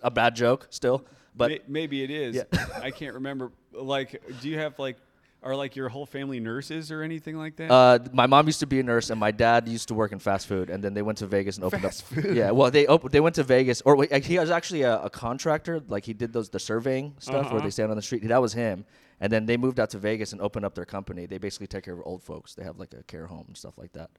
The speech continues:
Speaker 2: Oh,
Speaker 1: So that's
Speaker 2: okay.
Speaker 1: what they do. So, but technically, yeah, still nursing.
Speaker 2: Well, you see, I don't know, like,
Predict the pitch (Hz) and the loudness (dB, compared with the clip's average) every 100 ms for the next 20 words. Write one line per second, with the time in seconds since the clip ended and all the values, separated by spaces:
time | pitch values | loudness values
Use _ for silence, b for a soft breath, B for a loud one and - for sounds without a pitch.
0 | _ 127 123 113 123 107 104 104 90 92 | _ -14 -10 -8 -6 -2 -2 -4 -8 -10
1 | 85 85 120 - 185 - 196 202 175 151 | -10 -6 -6 -4 -4 -2 -2 -2 -2 2
2 | 139 139 - 151 123 117 123 117 113 _ | 4 4 2 0 0 -2 -2 -8 -10 _
3 | b b b 202 202 190 220 214 175 - | b b b -2 -2 -4 -6 -8 -10 -16
4 | - 196 185 151 147 151 147 | -8 -4 -4 -4 -4 -4 -4